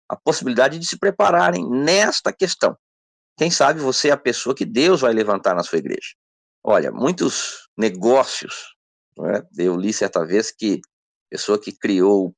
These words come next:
post-it, esse papelzinho amarelo que às vezes a gente usa como lembrete, foi alguém que tava andando numa, num lugar que tinha,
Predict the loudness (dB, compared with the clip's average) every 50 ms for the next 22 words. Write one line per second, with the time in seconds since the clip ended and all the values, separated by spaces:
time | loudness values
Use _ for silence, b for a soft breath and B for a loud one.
0 | _ 0 0 0 0 0 -6 -8 -4 -6 -6 -6 -8 -14 -14 -14 -12 -8 -8 -6
1 | -2 0 0 0 0 -2 -2 -2 0 2 2 2 2 2 0 -2 -2 -2 -2 -4
2 | -2 -2 -4 -4 -4 -4 -4 -2 -2 -2 -4 -4 -4 -2 -2 -2 0 2 2 2
3 | 2 0 -4 -20 _ _ _ _ _ _ _ _ _ _ -6 0 2 4 4 2
4 | 2 -2 -6 -4 -4 -4 -2 -2 -4 -2 0 0 0 0 -2 -2 -2 -2 -2 -2
5 | -2 0 0 0 -2 -4 -8 _ _ _ _ _ _ -12 -8 -6 -4 -4 -2 -2
6 | -4 0 2 2 2 2 0 -2 _ -14 -14 -14 -10 -8 -6 -6 -4 -4 -6